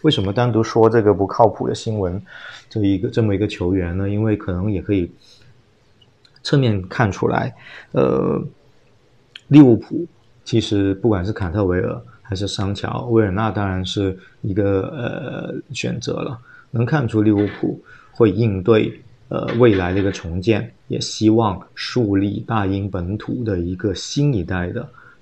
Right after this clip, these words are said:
地心一样的球员，所以他们不管是埃利奥-，奥特上赛季，呃，就是赛季初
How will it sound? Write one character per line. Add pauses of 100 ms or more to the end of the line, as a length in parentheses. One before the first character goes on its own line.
(120)
地
心
一
样
的
球
员，
所
以
他
们 (360)
不
管
是
埃
利
奥-， (140)
奥
特
上
赛
季， (340)
呃，
就
是
赛
季
初